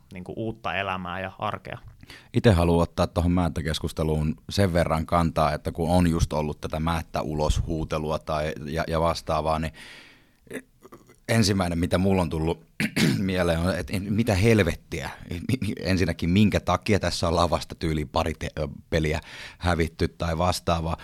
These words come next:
Speaker 2: mut ennen kaikkea sen takia, että mä en vois kuvitella mitään kauniimpaa kuin sen,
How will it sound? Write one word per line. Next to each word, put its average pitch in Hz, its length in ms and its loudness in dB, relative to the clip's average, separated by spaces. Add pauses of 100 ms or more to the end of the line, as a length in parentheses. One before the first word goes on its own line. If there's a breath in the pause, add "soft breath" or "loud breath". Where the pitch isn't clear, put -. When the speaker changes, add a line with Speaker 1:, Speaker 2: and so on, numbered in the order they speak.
(160 loud breath)
Speaker 2:
mut 87 160 -4
ennen 120 300 8
kaikkea 90 460 4
sen 104 220 6
takia, 82 440 0
että 78 260 -4
mä 85 180 -2
en 82 240 -2 (580)
vois 87 160 -2
kuvitella 85 460 0
mitään 87 680 4
kauniimpaa 78 920 0
kuin 80 200 -4
sen, 82 400 0